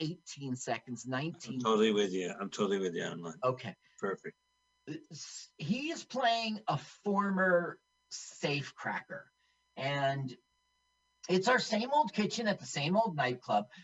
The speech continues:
Speaker 1: Slaughter will show up saying, "Look, I wanna, I, I need a name. I need the best in the business."
Speaker 2: Oh, so is, is Scatman gonna work with him?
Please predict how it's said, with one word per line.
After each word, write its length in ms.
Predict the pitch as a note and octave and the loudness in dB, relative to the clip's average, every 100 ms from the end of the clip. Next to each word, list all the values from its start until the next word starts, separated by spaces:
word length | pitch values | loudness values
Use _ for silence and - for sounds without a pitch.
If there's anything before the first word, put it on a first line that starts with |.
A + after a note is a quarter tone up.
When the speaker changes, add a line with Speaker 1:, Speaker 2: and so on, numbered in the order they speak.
| - | -12
Speaker 1:
Slaughter 440 | - F#3 A#3 B3 | 2 6 8 6
will 80 | G#3+ | 2
show 280 | D3 F#3 D#3+ | 2 2 4
up 160 | D3+ D3 | 4 2
saying, 420 | - C3+ B2+ A#2+ | -4 -2 -2 -2
"Look, 180 | B2 - | -4 0
I 100 | A2 | 0
wanna, 400 | B2 C3 C3+ A#2 - - | 2 2 2 -2 -6 -4
I, 160 | B2 B2+ | -2 0
I 80 | C3 | 0
need 240 | C3 C3 | 0 0
a 60 | B2+ | 0
name. 340 | A#2+ G#2+ F#2 | 0 0 -4
I 60 | G2+ | -2
need 220 | B2+ C3 | -2 -2
the 80 | A#2+ | -6
best 500 | A#2 D3 C#3+ - - | 2 4 4 0 -4
in 140 | A#2+ | -4
the 80 | A#2 | -4
business." 760 | G2+ G2+ F#2 - C#2 - - - _ _ _ _ _ _ _ _ _ _ _ _ | -4 -6 -6 -12 -16 -18 -20 -20 _ _ _ _ _ _ _ _ _ _ _ _
Speaker 2:
Oh, 80 | D3+ | 2
so 180 | D3 C#3 | 4 6
is, 160 | C#3 C3 | 4 4
is 280 | - D3 - | 2 2 2
Scatman 320 | D3 D3 C#3+ | 2 2 4
gonna 140 | C3+ | 4
work 220 | A#2 D3 F#3+ | 4 2 2
with 120 | G3 | 2
him? 200 | G#3+ | 2